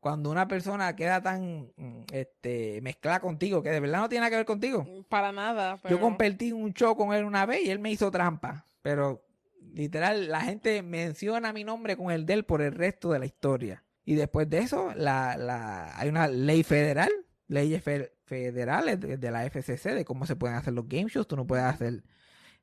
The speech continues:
Speaker 1: trampa, tú no puedes joder las probabilidades de ninguna forma. Hay, hay, este, gente de la F C C que visita los, los game shows y, y supervisan todo eso. Es una, es un proyecto científico
Speaker 2: Sí.
Speaker 1: tener un game show ahora.
Speaker 2: Ujú.
Speaker 1: Porque tú no puedes estar regalando dinero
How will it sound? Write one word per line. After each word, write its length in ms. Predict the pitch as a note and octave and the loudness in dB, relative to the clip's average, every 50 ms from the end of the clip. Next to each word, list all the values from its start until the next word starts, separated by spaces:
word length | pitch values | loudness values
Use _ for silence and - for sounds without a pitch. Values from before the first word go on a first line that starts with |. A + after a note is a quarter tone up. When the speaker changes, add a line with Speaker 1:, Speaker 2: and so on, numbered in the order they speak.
| _ | _
Speaker 1:
trampa, 480 | - B2 C3+ E3+ G3 A3 A3 - F#3 E3 | 2 4 6 6 6 4 4 4 4 4
tú 80 | F3 C#3+ | 4 0
no 100 | D3 C#3+ | -2 0
puedes 220 | - D3+ D3 C#3+ | 0 0 0 2
joder 260 | D#3+ D3 C3+ C#3 D3 | 2 2 4 4 4
las 160 | D3 C#3+ C3+ | 2 0 0
probabilidades 800 | - - C#3+ C3 C3 B2+ B2+ B2+ B2+ B2+ A#2+ B2 B2+ C#3 C3+ C3+ | 0 2 2 4 4 4 4 2 0 0 2 4 4 4 6 4
de 80 | C3 B2+ | 2 0
ninguna 320 | C3 B2+ B2 B2 A#2 - | -2 -4 -4 -4 -6 -4
forma. 560 | - - E3 G#3+ B3+ B3 G3+ F3 F3+ G3+ - _ _ _ _ _ _ _ | 0 4 4 4 6 6 4 4 4 2 0 _ _ _ _ _ _ _
Hay, 320 | - C#3 D3 C#3+ - D3+ - - | 0 2 2 2 0 -2 -6 -4
hay, 420 | B2 A#2+ C#3 D3 D3 D3 C#3 C#3 - | -2 0 0 0 0 -2 -2 -4 -4
este, 580 | C3 C#3+ D3 - _ - B2+ B2+ B2+ B2+ B2+ B2+ | -4 -6 -6 -6 _ -10 -8 -6 -6 -6 -4 -4
gente 300 | E3 D3+ D#3 F3+ - D#3 | -4 -4 -4 -2 0 0
de 60 | C#3+ | 2
la 120 | C3+ C#3 | 4 2
F 160 | D3 - E3+ D3 | 2 2 0 0
C 140 | - D#3 | 0 -2
C 160 | D#3 - D#3+ D3 | 0 0 0 2
que 100 | D3+ D3+ | 2 4
visita 580 | C#3 C3 C3 B2+ - - G3 A3+ - G#3+ F#3 | 4 4 2 0 0 0 0 4 6 6 6
los, 260 | E3 D#3 C#3+ C3 D#3 | 8 6 6 4 2
los 460 | C#3+ C#3 C#3+ C#3 C3+ C3 B2+ A#3+ F3 D3+ | 0 0 2 2 2 2 0 -2 -4 -6
game 300 | C#3 C#3 D#3 F3 F#3+ F#3+ | -4 -4 -4 -4 -6 -6
shows 380 | - F#3+ F3 F3 E3+ E3 - | -4 -2 0 0 0 -2 -4
y, 200 | D#3+ C3+ B2+ A#2+ - | -6 -8 -8 -10 -12
y 420 | B2 B2 B2 A#2 A2+ A2+ G#2 - _ _ _ _ _ _ | -14 -14 -12 -12 -14 -14 -16 -18 _ _ _ _ _ _
supervisan 600 | - - C#3 A#2+ A#2+ A#2 B2+ D3 E3 F#3+ F3+ F3+ | -2 0 0 0 0 0 0 0 0 0 -2 -2
todo 240 | E3+ D3 D3 C3+ C3 | 0 0 0 0 0
eso. 400 | C#3 F3 G#3+ A3 G#3+ - C#3+ C3 | 2 2 2 2 0 0 0 0
Es 80 | C3+ | 0
una, 300 | F3 G#3 A#3+ B3 A#3 G3+ | 0 0 0 0 0 0
es 40 | F#3+ | 0
un 120 | A3+ B3+ C4+ | -2 -2 0
proyecto 500 | - C4 A#3 F#3+ E3 F3 F#3 - A#3+ A#3+ | 2 4 4 4 4 2 0 0 -2 -2
científico 460 | B3 G#3+ - - F3 G#3 G#3+ E3 C3+ | -2 -2 -2 -2 -2 -2 -2 -4 -4
Speaker 2:
Sí. 60 | C3 | -4
Speaker 1:
tener 140 | C#3 C3+ C3 | -4 -6 -6
un 60 | C3 | -6
game 160 | B2+ A#2+ B2 C3+ | -8 -8 -10 -10
show 140 | - A2 | -8 -8
ahora. 240 | G#2 G2 G#2+ G#2+ - - | -8 -8 -10 -10 -12 -14
Speaker 2:
Ujú. 380 | G#3+ A3 G#3+ G#3 B3 D4 D#4 - _ _ - _ | -16 -16 -16 -14 -14 -16 -16 -18 _ _ -16 _
Speaker 1:
Porque 220 | - D#3+ C3+ A2+ | -6 -4 -2 -2
tú 80 | - C3 | 0 2
no 120 | D3 D3+ | 2 4
puedes 180 | D#3+ D#3+ D#3+ D#3+ | 4 6 4 4
estar 220 | D#3+ - E3 D#3 | 4 2 0 0
regalando 540 | - - D#3 D#3 D#3 D3+ D#3 E3 D#3+ D#3 D3+ | 0 0 2 2 2 2 2 0 0 0 0
dinero 680 | D#3 F3 G#3+ C#4+ F#4 F4 E4+ E4+ G#3 A3+ E4 F#4 F4 - | 0 0 0 0 0 0 0 0 -2 -4 -6 -8 -12 -14